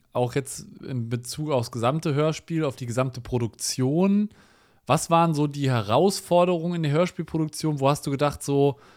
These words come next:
„Ah, das hätte ich mir jetzt doch einfacher vorgestellt“, oder hier hatte ich jetzt gerade irgendwie so einen, so einen Punkt, wo ich sage, „Boah, ey, ich hab jetzt keine Lust mehr, ich schmeiß das am besten alles hin“ oder so und hab da keinen Bock mehr jetzt weiterzumachen.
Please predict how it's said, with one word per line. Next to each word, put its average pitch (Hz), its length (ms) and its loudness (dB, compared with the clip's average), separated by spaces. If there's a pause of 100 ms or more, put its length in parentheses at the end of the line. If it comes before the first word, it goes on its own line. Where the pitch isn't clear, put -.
(140)
„Ah, 135 300 2
das 131 120 2
hätte 143 120 -2
ich - 60 -12
mir 139 80 0
jetzt 120 120 -2
doch 151 120 -2
einfacher 151 360 -2
vorgestellt“, 143 600 0
oder 135 160 0
hier 131 220 0
hatte 139 100 -2
ich 123 80 -6
jetzt 135 180 -4
gerade 131 240 2
irgendwie 131 340 -2
so 123 120 0
einen, 123 240 -2 (300)
so 135 100 0
einen 135 80 2
Punkt, 160 320 6
wo 143 80 2
ich 131 80 0
sage, 135 300 4
„Boah, 127 240 4
ey, 123 140 2
ich 120 100 -4
hab 131 80 -4
jetzt 127 120 -8
keine 131 180 -4
Lust 131 200 -8
mehr, 123 140 0
ich 113 100 -4
schmeiß 127 300 0
das 127 80 -4
am 120 80 0
besten 127 220 -2
alles 117 260 -4
hin“ 143 200 0
oder 127 180 0
so 127 340 2 (260)
und 117 100 -2
hab 131 140 0
da 127 120 6
keinen 135 220 2
Bock 131 200 0
mehr 131 100 4
jetzt 110 160 2
weiterzumachen. 123 720 2